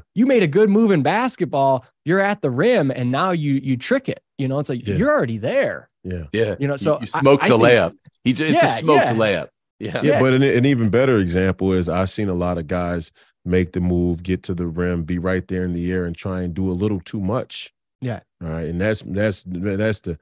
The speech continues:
Speaker 1: Exactly.
Speaker 2: that's the
Speaker 1: Exactly.
Speaker 2: real ethos of what's going on here, I think, is, you know, a guy's doing a, he's trying to stretch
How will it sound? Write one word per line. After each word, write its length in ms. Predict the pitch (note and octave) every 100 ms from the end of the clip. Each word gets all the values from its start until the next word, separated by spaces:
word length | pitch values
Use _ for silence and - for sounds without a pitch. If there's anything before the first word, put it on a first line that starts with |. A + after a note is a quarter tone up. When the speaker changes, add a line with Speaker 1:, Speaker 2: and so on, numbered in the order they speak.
| -
Speaker 1:
Exactly. 400 | F3 A3 B3 C3
Speaker 2:
that's 160 | C3+ A#2
the 80 | G#2
Speaker 1:
Exactly. 200 | G#2+ C3+
Speaker 2:
real 200 | A#2+ -
ethos 400 | G#2+ G#2 G2+ F2+
of 80 | F2+
what's 220 | F#2+ F2
going 280 | F#2+ F#2 F#2+
on 200 | G#2+ F#2+
here, 120 | E2+
I 120 | E2+
think, 260 | - F2+ E2+
is, 180 | D#2+
you 240 | F2 F2+ G#2
know, 120 | F2+
a 60 | D#2+
guy's 360 | G2+ G#2 F2
doing 260 | E2+ G2+ F#2
a, 220 | F2 -
he's 300 | F2 - F2
trying 240 | - G#2 F2+
to 80 |
stretch 640 | E2 - - A2+ - -